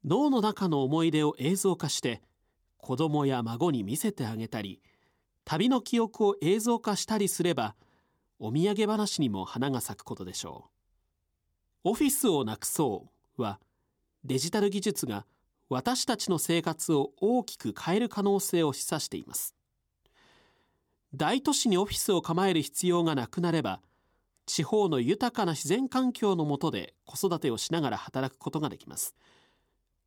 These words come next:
在宅勤務が増えれば、首都圏の通勤ラッシュも緩和され、電力などのエネルギーの効率化にもつながります。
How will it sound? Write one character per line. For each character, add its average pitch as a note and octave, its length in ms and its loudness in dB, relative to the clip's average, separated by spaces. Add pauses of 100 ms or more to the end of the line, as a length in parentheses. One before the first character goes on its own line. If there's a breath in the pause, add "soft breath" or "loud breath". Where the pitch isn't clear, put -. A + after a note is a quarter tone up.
在 D3 280 0
宅 - 240 -2
勤 A#3 260 2
務 F#3+ 60 4
が D#3+ 200 2
増 E3 120 2
え F#3+ 80 4
れ E3+ 100 0
ば、 G#2+ 220 -2 (340 soft breath)
首 - 140 -6
都 B3 100 4
圏 B3 240 2
の D#3+ 120 2
通 F#3 220 2
勤 G3+ 260 0
ラ G3 100 2
ッ - 20 -2
シ - 140 -2
ュ B2+ 40 0
も G2+ 80 -2
緩 C3+ 280 -2
和 C3+ 80 0
さ B2+ 120 -4
れ、 G#2+ 200 -4 (680)
電 C#4 280 2
力 B3 220 0
な F#3+ 100 4
ど F#3 120 2
の C3+ 200 0
エ B2+ 80 -2
ネ G3+ 120 2
ル A3 120 2
ギ F#3 160 2
ー - 20 4
の A2 100 0
効 F#3 260 2
率 - 200 -2
化 G#3+ 140 -2
に G#3+ 80 2
も G#3+ 120 4
つ - 140 -4
な G#2 80 -4
が F2 80 -10
り - 140 -14
ま - 80 -8
す。 - 180 -6